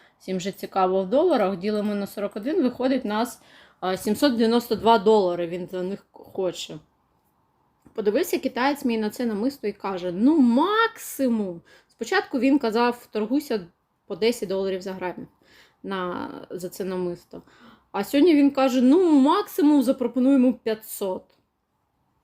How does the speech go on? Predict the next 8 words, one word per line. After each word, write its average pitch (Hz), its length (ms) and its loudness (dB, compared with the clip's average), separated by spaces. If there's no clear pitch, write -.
І 202 120 -8
я 392 160 -4
з - 100 -12
переляку, 254 640 -4
знаєте, 285 340 -4
що - 180 -12
зробила? 180 540 -8
Випадково. 208 760 -6